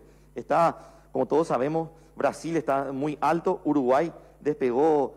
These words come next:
más o menos a fines de marzo con un, con, con un aumento muy importante. Uruguay está, tiene la mayor mortalidad por habitantes prácticamente del Cono Sur. Y, eh, nosotros estamos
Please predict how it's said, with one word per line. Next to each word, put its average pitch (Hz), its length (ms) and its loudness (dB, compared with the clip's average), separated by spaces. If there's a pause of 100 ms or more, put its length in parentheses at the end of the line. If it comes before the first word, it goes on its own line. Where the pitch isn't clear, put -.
(140)
más 147 140 -2
o - 20 -2
menos 147 220 0
a - 40 -4
fines 147 260 -4
de 143 80 0
marzo 147 360 0
con 131 120 -4
un, 139 160 -8
con, 135 280 -4
con 131 100 -2
un 139 120 -2
aumento 143 340 0
muy 180 260 0
importante. 143 640 -2 (280)
Uruguay 123 240 0
está, 143 160 -2 (240)
tiene 135 180 -4
la 160 80 0
mayor 151 340 2
mortalidad 175 600 -2
por 160 120 -4
habitantes 156 640 -4 (300)
prácticamente 131 460 -6
del 139 80 -2
Cono 139 240 -4
Sur. 160 260 -6 (720)
Y, 208 320 -6
eh, 160 300 2
nosotros 151 380 -2
estamos 160 480 0